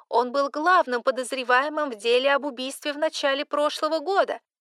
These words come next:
К счастью для него, расследование вела Даллас. Рорк не был обвинён, а Даллас теперь замужем за богатым и могущественным человеком, который использует её связи, чтобы покрывать собственные противозаконные действия.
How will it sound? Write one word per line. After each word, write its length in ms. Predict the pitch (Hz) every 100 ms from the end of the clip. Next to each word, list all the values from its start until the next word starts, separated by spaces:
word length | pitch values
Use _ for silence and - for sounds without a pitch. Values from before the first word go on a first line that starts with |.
| _ -
К 20 |
счастью 400 | - 311 - 311
для 140 | 262
него, 300 | 277 294 285
расследование 720 | 294 294 - 294 285 277 269 277
вела 260 | 285 285
Даллас. 560 | 269 302 302 247 - - _ _ _ _ _
Рорк 320 | 254 254 254
не 160 | 269 269
был 180 | 233 269
обвинён, 520 | 254 302 320 403 294
а 140 | - 202
Даллас 340 | 226 233 247
теперь 340 | - 262 277 262
замужем 480 | 269 269 269 285
за 140 | 254 277
богатым 500 | 277 285 285 - 277
и 140 | 277
могущественным 800 | 277 285 277 262 285 - 285 294
человеком, 580 | - 320 339 359 - 190
который 400 | - 220 240 233
использует 560 | 233 - 214 208 226
её 220 | 262 254 240
связи, 500 | - 240 277 359 349
чтобы 320 | - 302 349
покрывать 580 | - - 302 294 359 370
собственные 640 | - 339 330 - 320 320
противозаконные 880 | 320 277 302 302 311 - 311 311 302
действия. 680 | 330 285 233 - 190 190